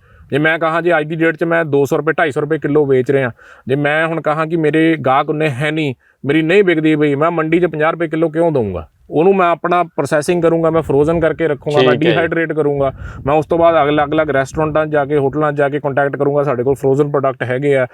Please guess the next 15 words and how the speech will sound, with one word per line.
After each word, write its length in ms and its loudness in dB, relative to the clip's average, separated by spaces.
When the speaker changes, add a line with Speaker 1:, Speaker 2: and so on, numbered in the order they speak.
Speaker 1:
ਆਹ 80 2
ਡੀਹਾਈਡਰੇਟਡ 680 0
ਹੈਗੇ, 180 -2
ਬੇਕਰੀਆਂ 460 -2
'ਚ 60 -2
ਜਾਵਾਂਗੇ। 380 0
Speaker 2:
ਠੀਕ 320 -2
ਹੈ 80 2
ਜੀ। 60 -2
Speaker 1:
ਆਪਣੇ 160 2
ਪ੍ਰੋਡਕਟ 360 0
ਦੀ 100 2
ਵੈਲਿਊ 240 4
ਕਿਉਂ 260 2
ਘਟਾਉਣੀ? 320 -2